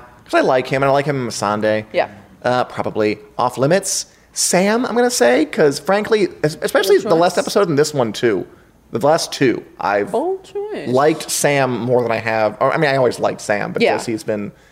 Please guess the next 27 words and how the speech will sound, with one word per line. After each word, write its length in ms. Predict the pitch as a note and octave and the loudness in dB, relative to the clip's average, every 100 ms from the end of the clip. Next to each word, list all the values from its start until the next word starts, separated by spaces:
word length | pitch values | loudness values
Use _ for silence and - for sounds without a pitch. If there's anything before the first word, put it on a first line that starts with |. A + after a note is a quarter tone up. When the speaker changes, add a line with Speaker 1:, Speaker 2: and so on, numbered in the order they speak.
| _ - | _ -8
Speaker 1:
he, 100 | C3 | -4
he's 120 | C3 | -2
hit 160 | C#3+ D#3 | -2 -2
me 80 | |
in 80 | C3+ | -4
the 60 | A2+ | -2
feels. 200 | - - | -4 0
That 120 | B2+ | -2
crying 360 | - - E3 F3 | -2 -6 -6 -6
scene 120 | - | -8
in 60 | C#3+ | -10
the 60 | |
first 280 | C3+ D#3 - | -6 -6 -4
one, 180 | D#3 D3+ | -2 -2
Speaker 2:
Oh 20 | |
my 60 | C#3+ | -2
God. 260 | A#2+ - B3 - - | -4 -6 -10 -12 -6
Speaker 1:
I 60 | |
felt 180 | - A2+ | -2 -2
for 100 | - | -4
him. 180 | G2+ - - _ _ _ | -10 -12 -18 _ _ _
So 220 | - B2+ | 2 4
d-, 140 | A#2+ - | 4 0
Speaker 2:
Same. 280 | E3 C3+ A2 - _ - | -2 -4 -10 -20 _ -2
Speaker 1:
don't 200 | C3 D3+ | 0 0
hurt 120 | G3+ | -2
Sam. 420 | E3+ C3 A#2+ | 0 0 -2